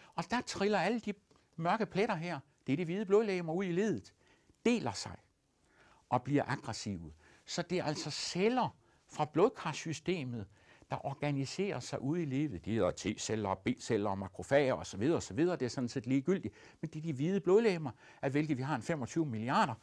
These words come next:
så der er nok at tage af. De triller ud og ligger her og laver betændelse,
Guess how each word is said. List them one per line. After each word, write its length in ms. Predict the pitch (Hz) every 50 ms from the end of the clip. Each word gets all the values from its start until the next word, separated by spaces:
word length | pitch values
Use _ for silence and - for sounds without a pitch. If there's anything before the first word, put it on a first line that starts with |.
| - - _
så 120 | - 123
der 80 | 117 127
er 40 |
nok 160 | 120 117 123 -
at 80 | 113
tage 300 | - - 170 175 160 143
af. 200 | 113 110 - - _ _ _ _ _ _ _ _ _ _ - - - - - _ _ _ _
De 80 | - 226
triller 300 | - - - 214 190 147
ud 200 | 143 202 247 247 - - _ _ _ _ _ _ _
og 100 | - 165
ligger 260 | 156 170 196 208 202
her 240 | 165 131 156 202 180
og 60 | 147
laver 220 | 143 143 139 135 131
betændelse, 600 | - - - - 214 220 196 151 135 - -